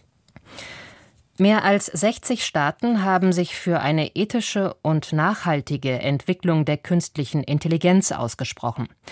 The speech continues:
Zu den Unterzeichnern der in Paris veröffentlichten Abschlusserklärung des K-I-Gipfels zählt neben Frankreich und Deutschland auch China. Die U S A und Großbritannien schlossen sich nicht an.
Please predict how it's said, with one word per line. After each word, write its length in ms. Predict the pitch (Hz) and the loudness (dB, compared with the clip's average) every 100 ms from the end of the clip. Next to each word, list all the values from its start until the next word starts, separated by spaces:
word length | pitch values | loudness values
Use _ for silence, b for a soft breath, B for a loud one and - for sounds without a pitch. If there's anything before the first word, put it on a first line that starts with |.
| B B B B | B B B B
Zu 160 | - 147 | -4 0
den 300 | 139 131 - | 0 0 -2
Unterzeichnern 880 | 147 160 170 208 - 147 120 135 131 | 0 0 0 -2 0 -2 -2 -2 -2
der 180 | 135 | -2
in 200 | 139 143 | 0 -2
Paris 420 | - 139 156 196 - | -2 0 0 0 -2
veröffentlichten 880 | 143 131 - 160 143 - 147 131 - | -2 -2 -2 -4 -4 -6 -4 -4 -2
Abschlusserklärung 1000 | 170 - 143 135 135 135 147 139 143 135 | -4 -2 -2 -2 -4 -4 -2 0 0 0
des 220 | 139 - | -2 -4
K-I-Gipfels 840 | 156 143 165 156 170 - 208 - B B B B | -4 -4 -2 -2 -2 0 0 0 B B B B
zählt 300 | - 202 202 | 2 2 4
neben 300 | 196 190 196 | 2 2 2
Frankreich 580 | - - 135 170 196 185 | 0 -2 0 0 0 -2
und 240 | - 156 135 | -2 -2 0
Deutschland 480 | 135 - 185 190 | -2 -2 -2 0
auch 200 | 165 175 | 0 -2
China. 460 | - - 208 147 113 - - B B B - | -4 2 4 4 0 -10 -20 B B B -8
Die 140 | 131 - | -8 -4
U 160 | 127 | -6
S 160 | 127 - | -4 -2
A 260 | 147 180 | 2 4
und 320 | - 143 143 - | 2 0 -4 -2
Großbritannien 680 | 139 - 147 147 156 202 233 | -4 -4 -4 0 0 0 0
schlossen 360 | 208 190 196 | -2 0 2
sich 200 | 185 - | 0 2
nicht 280 | 180 - - | 2 2 -6
an. 280 | 117 110 | -6 -6